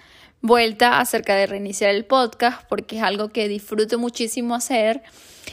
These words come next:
y siento que no, no quería dejar morir este proyecto.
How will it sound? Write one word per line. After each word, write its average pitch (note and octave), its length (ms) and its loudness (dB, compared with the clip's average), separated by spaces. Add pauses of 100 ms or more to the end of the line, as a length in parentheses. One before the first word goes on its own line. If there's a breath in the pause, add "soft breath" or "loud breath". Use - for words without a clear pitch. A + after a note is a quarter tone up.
(260 loud breath)
y C#4+ 80 4
siento C4+ 280 4
que D4+ 120 0
no, C#4 80 2
no B3+ 160 4
quería C#4+ 680 4
dejar B3 400 2
morir B3+ 400 0
este C#4 240 0
proyecto. A#3 600 -4